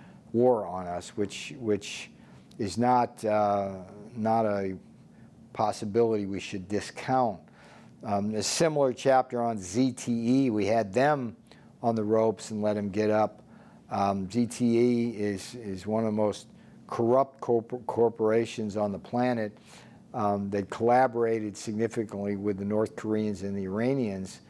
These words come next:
on nuclear proliferation. They should not have been allowed to get up. There's, and then TikTok and some of these social media companies, which seem fairly harmless, uh, yet,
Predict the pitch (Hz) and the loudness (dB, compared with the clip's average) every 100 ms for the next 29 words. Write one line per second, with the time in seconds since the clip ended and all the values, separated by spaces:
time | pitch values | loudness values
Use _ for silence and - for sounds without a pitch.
0 | - - - 110 110 117 117 110 113 104 | -20 -20 -8 -4 0 0 0 2 2 2
1 | 101 - - 117 110 107 101 101 117 123 | -2 -8 -2 0 0 -2 -2 2 2 0
2 | 98 95 98 - - 127 107 120 123 120 | -4 -6 -4 -4 0 0 2 0 0 -2
3 | 104 98 95 104 104 95 - - - - | -6 -6 -4 -4 -4 -6 -12 -20 -20 -20
4 | - - 107 104 104 101 92 98 101 107 | -20 -12 0 2 2 -2 -6 -2 2 2
5 | 113 113 113 104 117 117 123 131 120 - | 2 2 2 2 0 2 2 0 0 -2
6 | 175 - 117 107 110 - - - - - | -2 -2 -2 0 -2 -4 -20 -20 -20 -20
7 | - 110 - 127 127 117 98 131 123 - | -8 -6 -2 0 0 -2 0 2 2 0
8 | 110 110 127 135 117 104 95 - - - | -6 -2 0 2 4 2 -2 -8 -20 -20
9 | - - 117 98 104 107 101 - 127 117 | -12 -4 -2 -2 -2 -2 -4 -6 0 0
10 | 110 - - - - - - - 135 147 | 0 -6 -14 -20 -20 -14 -10 0 2 4
11 | 147 131 117 - 139 139 123 117 90 117 | 2 2 -2 0 4 4 2 -2 -4 0
12 | 131 143 151 156 160 - - - - - | 2 2 2 0 0 -10 -18 -20 -20 -20
13 | - - - 135 113 113 113 117 139 139 | -20 -20 -8 0 2 4 2 4 6 4
14 | 127 | 2